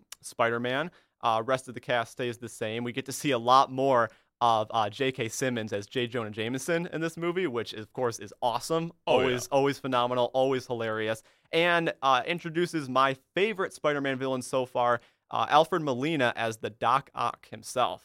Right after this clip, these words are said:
Speaker 2: Oh, yeah. Oh, yeah. He kills it in the movie.
Speaker 1: I-, in my opinion, he, not only does he kill it at the movie, he almost carries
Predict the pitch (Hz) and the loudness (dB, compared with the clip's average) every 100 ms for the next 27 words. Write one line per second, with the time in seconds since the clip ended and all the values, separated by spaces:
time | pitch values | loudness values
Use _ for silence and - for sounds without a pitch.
0 | - 147 107 87 - - _ _ - 110 | 0 2 2 -2 -6 -18 _ _ -2 0
1 | 92 87 104 101 - _ _ _ _ _ | 0 -2 -6 -6 -12 _ _ _ _ _
2 | _ - - - 123 120 107 85 - - | _ -20 -16 -4 2 2 0 -6 -18 -16
3 | 87 85 - - - - 151 160 156 190 | -14 -12 -14 -18 -20 -4 0 2 6 6
4 | 240 - 233 226 170 160 196 294 302 208 | 6 2 0 0 -2 -2 0 2 4 4
5 | - 165 - 170 196 202 190 196 196 151 | 4 -2 2 6 6 4 2 -2 -2 -4
6 | - 180 190 175 131 - - 170 160 107 | 0 2 4 2 -2 -6 -2 2 2 0
7 | 107 | -6